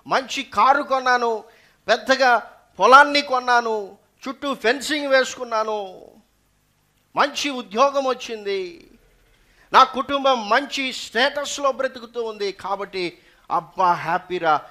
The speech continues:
ఇక మనకు ఏ కొదువ లేదనుకుంటే కుదరదు.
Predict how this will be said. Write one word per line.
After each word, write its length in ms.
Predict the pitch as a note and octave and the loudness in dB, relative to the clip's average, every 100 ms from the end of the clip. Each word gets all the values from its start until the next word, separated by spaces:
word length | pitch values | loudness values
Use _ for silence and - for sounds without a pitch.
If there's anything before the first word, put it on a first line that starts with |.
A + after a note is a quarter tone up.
| - _ | -20 _
ఇక 180 | C3+ D3 | -14 -10
మనకు 320 | D3+ D3 D3 | -8 -6 -8
ఏ 420 | C#3+ D#3+ F3 F3 F3 | -6 -4 -2 -2 -4
కొదువ 400 | F3 E3+ D#3+ D#3+ | -8 -12 -8 -6
లేదనుకుంటే 920 | D#3 D3+ D3 D3 C#3 C3 C3+ C3 A#2 _ _ | -4 -4 -6 -10 -16 -14 -10 -10 -12 _ _
కుదరదు. 680 | B2 B2+ B2 A2+ A#2 A2 | -14 -12 -12 -12 -14 -16